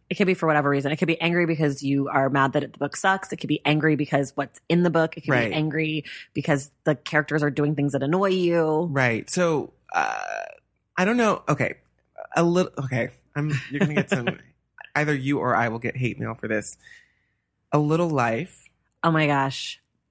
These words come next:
Speaker 1: Yes. Talk about it. <laughs>
Speaker 2: Okay. So it's amazing. And the, I would never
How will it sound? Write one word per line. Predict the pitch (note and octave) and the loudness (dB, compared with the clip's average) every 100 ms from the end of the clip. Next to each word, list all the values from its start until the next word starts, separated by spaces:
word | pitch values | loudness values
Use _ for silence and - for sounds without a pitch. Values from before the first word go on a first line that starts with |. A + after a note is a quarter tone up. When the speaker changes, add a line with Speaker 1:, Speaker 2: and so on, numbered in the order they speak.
| _ | _
Speaker 1:
Yes. | C#3+ C#3+ C#3 C3+ - - - _ _ | -2 4 4 2 -4 -6 -6 _ _
Talk | - - D#3 - | -10 -2 -2 -2
about | C#3 C#3 C#3+ | -4 -2 -4
it. | D3+ - G#3 | -4 -2 -4
<laughs> | - _ _ - F3 | -6 _ _ -2 0
Speaker 2:
Okay. | E3 C3+ F2 E2 | 4 2 2 -2
So | C3+ - F#3 F3+ F3 E3 D#3 - | -2 2 4 4 4 2 -2 0
it's | F3 | 2
amazing. | E3+ D3+ C#3+ B2 A#2 A#2+ C3 C3 _ _ - | 4 4 4 2 -2 -2 -4 -8 _ _ -2
And | C#3 C3 B2 A#2 _ - | 2 2 0 -4 _ -4
the, | C3+ A#2+ A#2 - | -2 -2 -4 -2
I | C3 | 0
would | B2+ B2+ | 0 0
never | B2+ B2+ B2+ B2 B2 A#2 A#2 | -2 0 0 2 0 2 -2